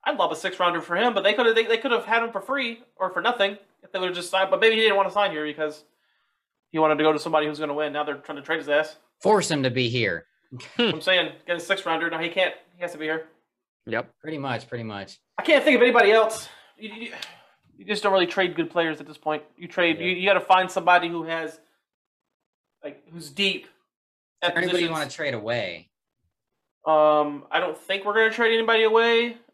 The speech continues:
Speaker 1: Um, I wouldn't be opposed to lobbing Miles Jack if someone wanted to give us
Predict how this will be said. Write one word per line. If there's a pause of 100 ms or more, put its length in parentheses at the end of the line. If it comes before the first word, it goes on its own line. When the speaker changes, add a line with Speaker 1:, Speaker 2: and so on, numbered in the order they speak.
(300)
Speaker 1:
Um,
I
wouldn't
be
opposed
to
lobbing
Miles
Jack
if
someone
wanted
to
give
us